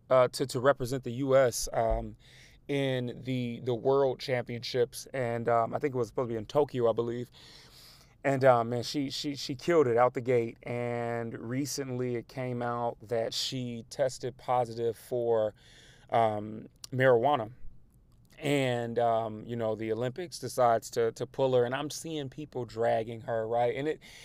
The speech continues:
it's sad because it almost felt like people were looking for a reason to try and drag her. Um, definitely after she won anyway. Um, you see this beautiful black girl with, you know,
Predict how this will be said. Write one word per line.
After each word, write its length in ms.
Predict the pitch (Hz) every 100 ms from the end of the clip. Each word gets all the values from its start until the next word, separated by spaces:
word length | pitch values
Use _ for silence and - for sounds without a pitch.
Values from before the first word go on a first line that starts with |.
| -
it's 200 | - 269
sad 340 | - 156 151 156
because 220 | 139 139
it 80 | 131
almost 320 | 139 139 -
felt 160 | 139 127
like 180 | 120
people 260 | - 143 127
were 120 | 110 110
looking 200 | 117 120
for 200 | - 127
a 20 |
reason 260 | 131 123 127
to 60 |
try 220 | 123 131
and 80 | 131
drag 260 | 135 135 131
her. 240 | 143 143 - - - - -
Um, 240 | 120 113
definitely 540 | 110 143 143 127 123 120
after 220 | 120 113
she 180 | - 117
won 420 | 110 117 120 117
anyway. 640 | 120 123 113 110 110 110 -
Um, 280 | 110 110
you 100 | 110
see 220 | 117 131 123
this 160 | 120
beautiful 360 | 104 123 120 123
black 300 | 107 117 113
girl 420 | 120 117 117 113
with, 260 | 110 107 - - - - - -
you 80 | 117
know, 280 | 113 113